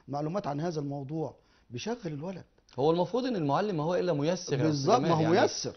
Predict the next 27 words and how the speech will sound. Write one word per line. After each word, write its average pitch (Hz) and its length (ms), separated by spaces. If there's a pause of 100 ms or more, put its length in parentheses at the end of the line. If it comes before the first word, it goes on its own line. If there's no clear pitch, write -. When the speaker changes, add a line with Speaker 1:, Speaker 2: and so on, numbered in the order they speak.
Speaker 2:
هو 131 140
ميسر 180 360
للطالب 156 420
Speaker 1:
ما 117 60
Speaker 2:
وليس، - 320
Speaker 1:
هو 160 300
ميسر، 185 300
Speaker 2:
يعني 151 140
Speaker 1:
ما 143 60
Speaker 2:
لا 190 140
Speaker 1:
هوش 202 100
Speaker 2:
يتدخل 170 160
Speaker 1:
ملقن. 175 180
Speaker 2:
في 120 80
العملية. 131 540
Speaker 1:
خلاص 180 240
التلقين 190 420
ده 165 80
انتهى. 185 240
Speaker 2:
تمام. 127 360 (280)
Speaker 1:
بقى 139 240
ميسر 165 400
العملية 127 380
التعليمية، 131 600 (220)
فاحنا 135 280
النهاردة 165 420
المعلم 151 520